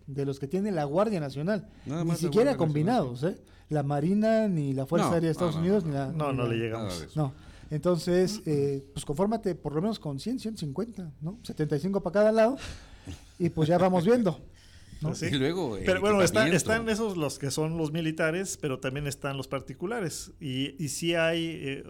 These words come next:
Speaker 3: operativos o, o empresas dedicadas a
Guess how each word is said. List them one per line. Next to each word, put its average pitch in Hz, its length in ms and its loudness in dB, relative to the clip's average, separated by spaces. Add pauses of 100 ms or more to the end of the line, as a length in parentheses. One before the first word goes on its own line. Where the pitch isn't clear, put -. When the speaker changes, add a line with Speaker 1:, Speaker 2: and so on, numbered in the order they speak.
(100)
Speaker 3:
operativos 143 640 -4
o, 151 40 -4
o 135 440 -2
empresas 151 520 0
dedicadas 139 840 -2
a 113 420 -8